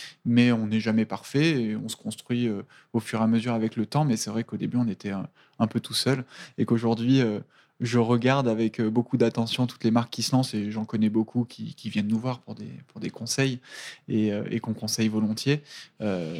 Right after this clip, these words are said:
aujourd'hui, il n'y a plus une marque qui se lance, une jeune marque qui se lance sans prendre en compte ce qui l'entoure d'une manière générale.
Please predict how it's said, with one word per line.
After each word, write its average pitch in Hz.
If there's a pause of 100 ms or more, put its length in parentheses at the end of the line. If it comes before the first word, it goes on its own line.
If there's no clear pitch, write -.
(260)
aujourd'hui, 113
il 131
n'y 120
a 110
plus 120
une 113
marque 123
qui -
se -
lance, 123
une 107
jeune 113
marque 117
qui -
se -
lance 120
sans 117 (480)
prendre 110
en 110
compte 110
ce -
qui -
l'entoure 110
d'une 113
manière 110
générale. 117